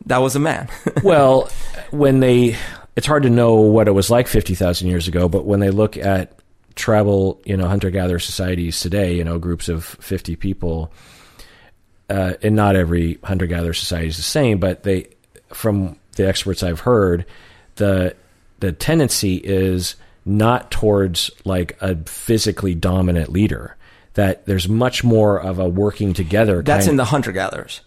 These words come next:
Speaker 2: Right.
Speaker 1: Yeah, but when they started farming, and you gotta decide who's gonna be in
Speaker 2: Right, right,
Speaker 1: charge.
Speaker 2: right. I, I didn't,
Speaker 1: Yeah,
Speaker 2: I
Speaker 1: it's
Speaker 2: didn't
Speaker 1: like, whoever's the killer.
Speaker 2: Yeah, but I, I just
Speaker 1: <laughs>
Speaker 2: find that, I, I thought you were saying something different,
Speaker 1: Yeah.
Speaker 2: but,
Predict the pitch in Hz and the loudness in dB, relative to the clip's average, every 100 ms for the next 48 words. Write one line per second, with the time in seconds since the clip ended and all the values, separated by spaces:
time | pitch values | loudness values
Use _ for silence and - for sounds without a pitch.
0 | _ - 110 85 143 131 135 127 - 160 | _ 0 2 4 2 2 2 2 2 0
1 | 117 - 151 139 120 113 113 117 120 110 | 0 0 0 0 0 0 0 2 2 0
2 | - 107 107 107 147 170 175 160 156 139 | 0 0 0 0 4 4 4 4 6 6
3 | 123 95 104 104 104 101 123 104 101 113 | 4 2 2 4 4 4 2 2 2 0
4 | 107 101 - - - 143 147 147 110 - | -2 -8 -18 -20 0 2 4 2 0 -8
5 | - - - 135 127 - 139 98 104 - | -14 -20 -4 -2 0 0 0 -2 -8 -18
6 | - - - 170 - - - 170 180 131 | -20 -18 0 2 2 -2 2 2 4 4
7 | 175 208 - 180 165 143 117 - 120 113 | 4 4 4 2 4 4 2 2 0 2
8 | 123 113 117 113 117 98 - 101 95 - | 2 2 0 2 2 2 2 0 0 -2
9 | 95 87 90 87 - - 95 | -2 0 0 0 -2 0 -2